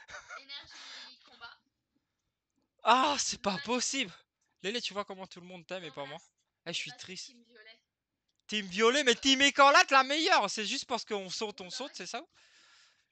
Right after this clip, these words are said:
Speaker 1: Pania, ouais, parce que vous, vous, vous savez pas rouler. Non, je rigole. Charmina, ne le prenez pas mal, hein. Canard Bello, tu vois, moi aussi j'ai le canard.
Speaker 2: Ah ouais.
Speaker 1: Rongrégou, et on va voir pour les deux dernières.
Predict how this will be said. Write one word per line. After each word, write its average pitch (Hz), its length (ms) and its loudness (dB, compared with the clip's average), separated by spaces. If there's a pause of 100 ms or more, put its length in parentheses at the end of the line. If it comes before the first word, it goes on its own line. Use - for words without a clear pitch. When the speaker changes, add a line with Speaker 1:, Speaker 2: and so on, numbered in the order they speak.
(680)
Speaker 1:
Pania, - 320 -18 (400)
ouais, 226 320 -18
parce 202 140 -20
que - 120 -20 (120)
vous, 226 80 -20 (160)
vous, 202 260 -20 (100)
vous 247 60 -20
savez 233 240 -20
pas - 240 -20
rouler. 240 260 -20 (460)
Non, - 60 -14 (180)
je - 60 -20
rigole. 220 220 -20 (300)
Charmina, 269 540 -20 (260)
ne 247 100 -20
le 262 120 -20
prenez 254 240 -20
pas 247 140 -20
mal, 226 200 -20
hein. 262 80 -20 (540)
Canard 294 320 -20
Bello, 254 320 -20 (240)
tu - 80 -20
vois, 262 160 -20
moi 226 140 -20
aussi 247 200 -20
j'ai 233 100 -20
le - 40 -20
canard. - 220 -20 (320)
Speaker 2:
Ah 127 160 -12
ouais. 127 140 -14 (880)
Speaker 1:
Rongrégou, 392 800 -20 (300)
et 226 100 -20
on 220 120 -20
va 226 160 -20
voir - 200 -20
pour 240 120 -20
les 214 100 -20
deux 302 160 -20
dernières. 247 800 -20